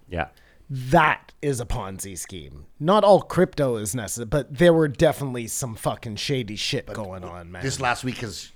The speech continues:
Speaker 3: totally, like, affected any confidence.
Speaker 1: Yeah, but I think,
Speaker 2: What
Speaker 1: again,
Speaker 2: did I
Speaker 1: let's,
Speaker 2: say to you?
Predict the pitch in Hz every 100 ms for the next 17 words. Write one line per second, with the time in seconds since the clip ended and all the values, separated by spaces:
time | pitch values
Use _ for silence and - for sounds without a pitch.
0 | - - 98 95 92 87 87 90 104 92
1 | 98 101 98 82 98 92 - 107 123 -
2 | - - - - - - - - - -
3 | 127 107 104 139 - - - - 120 131
4 | 127 156 160 156 - 160 143 147 180 107